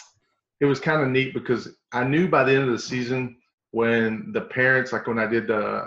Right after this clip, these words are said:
um, the flag football, which I, I don't know a lot about football as a thrower, but I do know, know, like, okay, teach a kid to hustle, teach a kid how to, you know, do things and some blocking schemes, this and that. And we didn't have a great season,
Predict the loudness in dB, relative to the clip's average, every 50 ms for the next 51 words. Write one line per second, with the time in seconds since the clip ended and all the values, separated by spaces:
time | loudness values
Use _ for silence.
0 | -6 -6 -6 -4 -4 -6 -6 -8 -12 -16 _ _ _ _ _ _ -4 -4 -4 -4
1 | -10 _ _ _ _ -20 _ _ 0 0 0 0 0 0 -2 0 2 4 4 4
2 | 4 2 0 -2 -8 -16 _ _ -8 -8 -2 -2 -2 -2 -2 -4 -8 -8 -4 -2
3 | 0 0 2 0 0 0 2 2 4 4 4 2 2 2 0 0 -2 -4 -6 -6
4 | -8 -8 -4 -2 0 0 -2 -4 -6 -4 0 0 2 2 0 -2 -8 -16 -20 -20
5 | -20 _ _ 0 2 4 4 2 2 0 0 2 2 2 0 0 -4 -6 -4 -2
6 | 0 0 0 0 -2 -2 -4 -12 _ _ _ _ -16 -16 -12 -8 -6 -4 -4 -4
7 | -6 -8 -12 _ _ _ _ -10 -10 -10 -10 -12 -6 -6 -6 -6 -6 -8 -6 -4
8 | -4 -4 -4 -6 -8 -8 -8 -8 -12 -14 -14 -16 -8 -6 -4 -2 -2 -2 -2 -2
9 | -4 -6 -8 _ _ _ -8 -8 -6 -4 -4 -4 -4 -6 -6 -8 -6 -6 -6 -4
10 | -2 -4 -4 -4 -4 -6 -6 -8 _ _ _ _ -10 -6 -6 -2 0 2 2 2
11 | 0 -2 -6 -6 -8 -8 -8 -8 -6 -6 -6 -6 -6 -8 -8 -8 -6 -4 -4 -2
12 | -2 -4 -4 -6 -8 -10 -12 _ -20 -20 -20 -18 _ 0 2 4 4 4 2 2
13 | 0 0 -2 -4 -6 -2 0 0 0 0 -2 -4 -4 -4 -2 -2 -2 -2 -2 -4
14 | -6